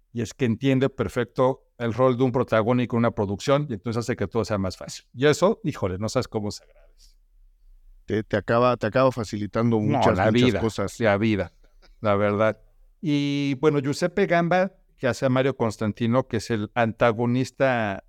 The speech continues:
Speaker 1: es, es como un antagonista que de repente a todos les cae mal, pero probablemente de los cinco principales es, es el menos malo en realidad.
Speaker 2: Es la, es la me-, al,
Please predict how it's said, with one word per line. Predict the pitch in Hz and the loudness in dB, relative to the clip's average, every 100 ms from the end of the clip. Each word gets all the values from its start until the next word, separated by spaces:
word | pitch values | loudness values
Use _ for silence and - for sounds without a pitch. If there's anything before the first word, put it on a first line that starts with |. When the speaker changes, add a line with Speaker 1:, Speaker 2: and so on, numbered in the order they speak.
| _ | _
Speaker 1:
es, | - - _ _ _ _ | -14 -14 _ _ _ _
es | - | -2
como | 202 202 214 214 | 2 2 2 0
un | 170 | 2
antagonista | 196 196 156 139 143 139 160 151 139 117 - _ _ _ _ _ _ _ _ _ | 2 2 2 2 0 -2 0 2 2 0 -4 _ _ _ _ _ _ _ _ _
que | - | -2
de | 135 | 0
repente | 127 151 175 | 0 0 0
a | |
todos | - 175 | 0 0
les | 165 139 | 0 0
cae | - 156 | 0 2
mal, | 151 151 | 2 0
pero | 151 143 | 0 -2
probablemente | 143 151 180 185 170 165 | 0 0 0 0 0 0
de | 170 | 2
los | 127 127 | 2 -2
cinco | 170 165 185 | -4 -2 -4
principales | 156 131 139 - 143 165 151 | -4 -4 -4 0 0 0 -2
es, | 156 156 - _ _ _ _ | -4 -6 -12 _ _ _ _
es | 165 160 | -8 -2
el | 180 | 0
menos | 175 180 175 165 | 2 4 2 4
malo | 190 233 185 | 6 6 4
en | |
realidad. | 151 160 156 190 175 - | 2 0 0 0 2 4
Speaker 2:
Es | 151 | 6
la, | 151 156 160 | 6 6 4
es | |
la | 170 | 4
me-, | 160 | 4
al, | 156 156 139 | 2 2 0